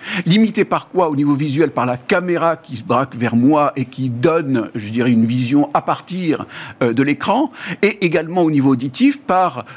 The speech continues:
le micro, qui est un micro directionnel et qui va ensuite, euh, euh,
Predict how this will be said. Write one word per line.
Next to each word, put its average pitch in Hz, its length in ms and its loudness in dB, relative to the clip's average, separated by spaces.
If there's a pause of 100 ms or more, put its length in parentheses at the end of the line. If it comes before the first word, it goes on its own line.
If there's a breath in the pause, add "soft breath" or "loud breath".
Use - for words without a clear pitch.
le 135 200 4
micro, 196 640 2 (200 loud breath)
qui - 100 -2
est 170 100 2
un 156 40 4
micro 151 340 0
directionnel 175 1000 0 (220 loud breath)
et 160 100 2
qui 170 140 -10
va 151 100 2
ensuite, 220 480 0
euh, 202 160 0
euh, 135 300 2